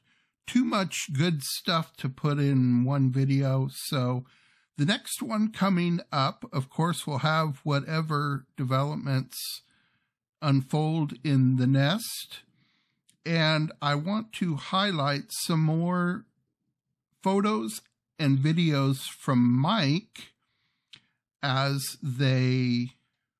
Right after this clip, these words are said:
bear upon other wildlife seen in the area. And we'll show you some of that wildlife that was captured today. Amazing stuff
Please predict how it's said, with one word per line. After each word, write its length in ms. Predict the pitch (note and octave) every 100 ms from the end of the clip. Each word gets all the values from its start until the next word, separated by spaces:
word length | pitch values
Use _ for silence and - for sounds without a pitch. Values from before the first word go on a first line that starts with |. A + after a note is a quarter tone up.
| -
bear 500 | C3+ D#3 D3 D3 D3
upon 960 | - C3+ - D3 C#3+ C#3 C#3 C3+ C3 - _ _ _
other 340 | D#3+ F#3+ G#3+
wildlife 800 | D3+ B2+ B2+ C3 B2+ C3 B2+ B2
seen 340 | - - C3 B2
in 140 | B2
the 160 | A#2+ A#2+
area. 580 | A#2+ A#2+ A#2+ A#2+ B2 C3+ _ _ _ _ _ -
And 520 | D3+ D3 D3 D3 C#3+
we'll 200 | D3+ D3+
show 260 | - G3 G#3+
you 240 | G#3+ E3
some 260 | - C#3+ C#3
of 120 | C3
that 260 | C3 B2+
wildlife 920 | C3+ B2 C3 C3 B2+ B2 C3 C3 - - _ _ _ _ _ _
that 180 | C#3+ C#3
was 220 | D3 C3
captured 880 | - D3+ D#3 C#3+ - C#3 C3 B2 C#3 -
today. 600 | - C#3 B2+ B2+ A#2 B2+ - _ _ _ _ _
Amazing 640 | D3 E3 G3+ G#3+ G#3+ F#3+ F3
stuff 720 | - - F3 G3 - -